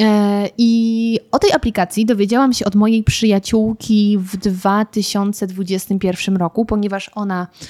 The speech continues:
już wówczas z niej korzystała i byłam zaciekawiona bardzo tym konceptem.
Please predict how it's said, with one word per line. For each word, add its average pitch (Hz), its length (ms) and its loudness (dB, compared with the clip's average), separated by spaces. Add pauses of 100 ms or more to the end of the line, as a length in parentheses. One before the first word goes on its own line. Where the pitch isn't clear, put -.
(200)
już 214 200 6
wówczas 190 380 2
z 190 80 -2
niej 185 140 2
korzystała 180 680 -2 (500)
i 294 520 4
byłam 311 360 2
zaciekawiona 339 560 0
bardzo 185 260 0
tym 180 160 -2
konceptem. 185 560 -4